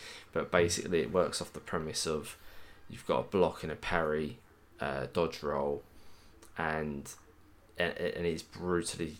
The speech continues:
like, it's hard, it is tough, but it's, God, is it good. It's really fun, and, um, I got into that for about, probably about five, six hours into it, um, and then, like I said, then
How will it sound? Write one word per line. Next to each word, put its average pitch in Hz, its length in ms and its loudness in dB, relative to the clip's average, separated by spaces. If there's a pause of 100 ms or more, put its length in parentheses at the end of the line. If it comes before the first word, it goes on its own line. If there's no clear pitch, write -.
like, 65 220 -2 (180)
it's - 220 -4
hard, - 460 0 (200)
it - 140 -8
is 71 180 -6
tough, - 520 -4 (440)
but - 120 0
it's, - 160 -4 (360)
God, 92 220 4
is 80 80 -6
it 67 160 -8
good. 71 280 -2 (100)
It's - 220 -4
really 85 360 0
fun, 73 420 -4 (520)
and, 80 240 -6
um, 78 280 -2
I 90 60 -2
got 87 220 0
into 82 300 -4
that 78 280 -4
for 80 180 -8
about, 76 420 -6
probably 92 320 -2
about 80 340 -2 (220)
five, 82 420 -2
six - 300 -2
hours 71 320 -2
into 80 360 -4
it, - 200 -4 (460)
um, 73 360 -6 (440)
and 85 160 2
then, 78 200 0
like 76 180 -2
I - 40 -8
said, - 340 -4
then 80 280 0